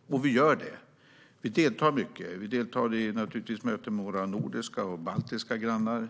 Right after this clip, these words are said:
eh, bilaterala möten med, med Italien, med Spanien, med Tyskland, med Frankrike, med,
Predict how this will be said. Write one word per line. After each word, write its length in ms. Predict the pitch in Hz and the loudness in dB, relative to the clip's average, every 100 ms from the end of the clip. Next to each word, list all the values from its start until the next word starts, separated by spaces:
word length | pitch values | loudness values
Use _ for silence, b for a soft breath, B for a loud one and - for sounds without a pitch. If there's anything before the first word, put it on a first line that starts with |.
| - - | -10 -16
eh, 220 | 98 87 85 | -12 -10 -6
bilaterala 680 | 101 107 101 107 98 95 101 | -2 -2 -2 -4 -2 -2 -2
möten 440 | 95 85 - 95 | -2 -4 -6 -6
med, 380 | 92 90 87 87 | -4 -6 -6 -8
med 140 | 92 | -8
Italien, 640 | 92 - 85 95 101 98 | -10 -8 -8 -6 -8 -10
med 240 | 95 87 78 | -10 -10 -10
Spanien, 640 | - 92 98 104 - 95 | -4 -4 -4 -6 -8 -10
med 300 | 92 80 76 | -10 -10 -10
Tyskland, 640 | - 113 - - - - 82 | -6 -6 -6 -12 -14 -12 -12
med 140 | 80 | -12
Frankrike, 800 | - 92 110 107 - 107 - 107 | -6 -2 -2 -2 -6 -10 -6 -6
med, 280 | 101 104 | -6 -8